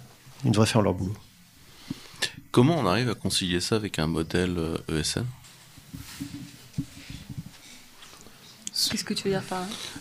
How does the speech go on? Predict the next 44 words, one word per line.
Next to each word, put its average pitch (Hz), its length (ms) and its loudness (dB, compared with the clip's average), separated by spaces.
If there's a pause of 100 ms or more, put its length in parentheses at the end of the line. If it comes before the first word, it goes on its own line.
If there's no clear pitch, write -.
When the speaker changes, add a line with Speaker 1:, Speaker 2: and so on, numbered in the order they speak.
(100)
Speaker 2:
Bah, 85 320 4 (140)
le 78 80 -4
problème, 90 280 4
c'est 92 120 4
qu'on - 160 -4
me 85 60 0
demande 87 280 2
toujours 95 300 2
d'être 87 180 2
le 80 60 -2
moins 82 180 2
cher, 117 240 4
on 113 80 -4
te - 60 -8
met 78 80 -4
toujours 85 260 -2
en 80 100 2
compétence, 80 580 -2
en 80 120 0
compétition. 117 640 -2
Comment 87 260 0
t'arrives 90 380 0
à 73 80 0 (140)
prendre 101 320 2
le 90 80 0
temps 98 260 -4 (560)
de 87 100 2
coder ? 87 340 2 (200)
Est-ce 92 140 -2
que 104 100 4
la 90 140 6
seule 104 200 4
solution, 95 480 2
c'est - 140 0
pas 90 140 4
d'être 85 180 4
vu 92 160 -4
comme 85 220 2
un 78 80 2
killer 92 480 2
dans 85 120 -2
ton 85 140 -2
domaine, 85 460 4
euh, 80 160 0